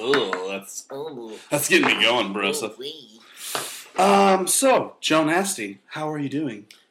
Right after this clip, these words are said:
Speaker 2: I'm all right, man. Just,
Speaker 1: Yeah?
Speaker 2: uh, keeping my head up, you know?
Speaker 1: Yeah?
Speaker 2: Just, we all, we all go through trials and tribulations.
Speaker 1: How's, how's the job?
Speaker 2: No, no job right now.
Speaker 1: Speaking of jobs.
Speaker 2: But, but I'm, but, uh,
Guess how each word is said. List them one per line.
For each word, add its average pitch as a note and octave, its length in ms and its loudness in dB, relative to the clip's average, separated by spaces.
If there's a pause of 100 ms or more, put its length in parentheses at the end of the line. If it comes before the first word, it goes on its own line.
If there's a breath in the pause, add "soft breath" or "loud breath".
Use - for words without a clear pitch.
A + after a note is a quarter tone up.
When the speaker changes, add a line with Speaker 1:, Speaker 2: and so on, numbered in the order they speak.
(520 soft breath)
Speaker 2:
I'm E3 160 -8
all E3 80 -2
right, C#3 220 0
man. C#3+ 300 -6 (260)
Just, A#2+ 140 -12
Speaker 1:
Yeah? B2+ 160 -2
Speaker 2:
uh, B2 160 -6
keeping C3 240 -12
my B2+ 120 -10
head C3 140 -8
up, C3+ 200 -2 (180 loud breath)
you B2 100 -12
know? B2+ 200 -12
Speaker 1:
Yeah? A2 200 -4
Speaker 2:
Just, G3 160 -10
we B2 140 -8
all, C3 220 2
we C#3 120 -2
all C#3 140 2
go C#3+ 220 -2
through C#3+ 180 -10
trials C3+ 460 -4
and C#3 120 -14
tribulations. C3 880 -8
Speaker 1:
How's, A#2+ 420 -4
how's A2 440 -6
the G#2+ 180 -10
job? A#2+ 480 -6 (540)
Speaker 2:
No, C3 260 -14
no B2+ 260 -16
job B2 360 -8
right B2 460 -8
now. A#2+ 220 -14 (280 loud breath)
Speaker 1:
Speaking C#3+ 480 -4
of F#2+ 80 -12
jobs. G2 400 -4
Speaker 2:
But, F#3 340 4
but D3+ 120 0
I'm, - 200 -4 (140)
but, B2+ 160 -8
uh, B2 260 -4